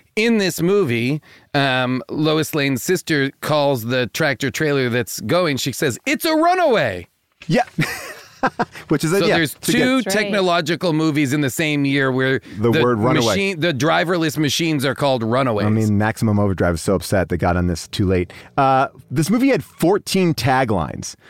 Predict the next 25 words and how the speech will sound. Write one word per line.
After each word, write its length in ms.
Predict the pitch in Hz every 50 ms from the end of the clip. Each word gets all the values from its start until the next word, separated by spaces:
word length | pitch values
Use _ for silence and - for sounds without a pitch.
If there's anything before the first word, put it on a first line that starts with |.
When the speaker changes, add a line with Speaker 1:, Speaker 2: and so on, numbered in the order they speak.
| - -
Speaker 2:
Four, 320 | _ - - 170 202 - 165
they 180 | - 185 180
couldn't 220 | - - 196 220 180
decide 340 | 208 - - 185 165 160
which 160 | 156 151 139 -
one 80 | 160
they 100 | 151 143
liked. 300 | 131 123 117 110 101 - - - - - - - -
Um, 300 | 139 131 135 127 123 127 - 117
but 180 | 98 143 127
here 220 | 107 127 202 226 226
are 60 | 208
the 100 | 185 185
ones 220 | 160 156 147 135
that 80 | 123 131
I'll 160 | 120 117 110
read, 160 | 110 113 107
the 80 | 98 101
ones 180 | 107 110 104
that 80 | 104 104
are 80 | 104 98
the 80 | 101
best. 320 | 87 104 101 90 - - - - - - _ _ _
"She 260 | - - - 180 190 185
has 180 | 180 160 135